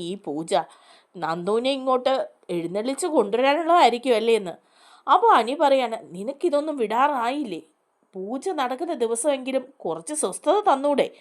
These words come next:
എന്ന് ചോദിക്കുകയാണ്. അതേസമയം മുത്തശ്ശൻ അവിടെ പറയുന്നുണ്ട് കേട്ടോ, ആദർശിൻ്റെയും നയനയുടെയും കാര്യം. ആദർശിനും നയനയ്ക്കും ഇനി ഒരു കുഞ്ഞുണ്ടാവണം, അതുപോലെ അനിക്കും അനാമികയ്ക്കും ഒരു കുഞ്ഞുണ്ടാവണം. അനന്തപുരിയിലെ വരുന്ന തലമുറ ഉണ്ടായി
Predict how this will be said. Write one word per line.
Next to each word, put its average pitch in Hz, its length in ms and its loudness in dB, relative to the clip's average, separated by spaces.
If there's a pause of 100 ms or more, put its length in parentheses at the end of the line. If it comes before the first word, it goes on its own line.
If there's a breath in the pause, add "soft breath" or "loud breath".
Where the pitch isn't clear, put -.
(360 loud breath)
എന്ന് 311 260 0
ചോദിക്കുകയാണ്. 175 680 0 (760 soft breath)
അതേസമയം 415 500 2
മുത്തശ്ശൻ 269 480 0
അവിടെ 294 240 2
പറയുന്നുണ്ട് 208 500 2
കേട്ടോ, 160 280 -2 (600 soft breath)
ആദർശിൻ്റെയും 330 720 2
നയനയുടെയും 233 580 0
കാര്യം. 170 340 -4 (540 soft breath)
ആദർശിനും 202 600 -4
നയനയ്ക്കും 240 460 -2
ഇനി 247 180 -6
ഒരു 247 120 0
കുഞ്ഞുണ്ടാവണം, 208 800 0 (300)
അതുപോലെ 190 540 0 (260)
അനിക്കും 180 520 -6 (200)
അനാമികയ്ക്കും 285 800 2
ഒരു 233 180 0
കുഞ്ഞുണ്ടാവണം. 190 680 0 (500 loud breath)
അനന്തപുരിയിലെ 311 800 4
വരുന്ന 202 440 0
തലമുറ 214 440 -2
ഉണ്ടായി 196 400 2